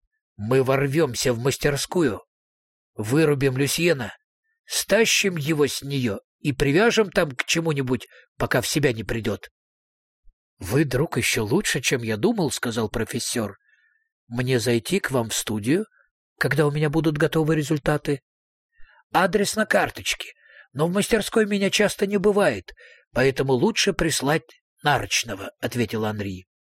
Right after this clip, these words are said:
«Люсьен отзывался о вас в таких выражениях,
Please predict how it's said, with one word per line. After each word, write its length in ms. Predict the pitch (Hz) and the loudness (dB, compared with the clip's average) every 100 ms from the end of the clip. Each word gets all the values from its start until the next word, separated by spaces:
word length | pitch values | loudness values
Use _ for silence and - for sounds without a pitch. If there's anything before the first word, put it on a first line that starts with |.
| _ _ _ - | _ _ _ -8
«Люсьен 640 | 117 143 - 131 151 170 | -2 0 0 2 2 2
отзывался 600 | 156 151 143 160 - 156 | 0 2 4 2 2 2
о 40 | |
вас 200 | 147 160 - | 2 0 -2
в 120 | - | -2
таких 420 | 143 - 180 - | -4 -2 -4 -2
выражениях, 760 | 131 127 117 175 143 101 - | 0 2 2 0 0 -4 -10